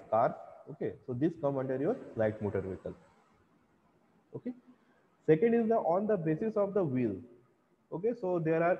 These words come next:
two-wheeler, four-wheeler, six, eight, like this. Okay, so this is also one type of classification of automobile. Third is the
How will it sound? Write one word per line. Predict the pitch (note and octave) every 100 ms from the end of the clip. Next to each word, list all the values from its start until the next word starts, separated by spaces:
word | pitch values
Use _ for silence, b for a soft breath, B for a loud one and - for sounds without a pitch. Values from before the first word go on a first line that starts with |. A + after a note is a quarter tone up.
| -
two-wheeler, | F3 F3 E3+ F3 F3 F3
four-wheeler, | D#3+ D#3+ E3 D#3+ E3 - -
six, | D#3+ D#3+ - - - - - - C3+
eight, | C#3+ D3+ - -
like | A2 G2 F#2
this. | F2 - - -
Okay, | - B3+ - - - -
so | E3+ D3+ -
this | D3+ D#3
is | A#3+
also | G3 F#3+
one | F3+ D#3 D#3
type | D3 E3
of | A#3 - - _ _ _ _ _ -
classification | C3+ C#3+ C#3 D3 D3 D#3
of | B3+ -
automobile. | C3+ B2+ C3+ A2 G2 F2+ - _ _ _ _ _ _ _ _ _ _ _
Third | F3 A3+
is | A3+ F#3
the | A3 C4+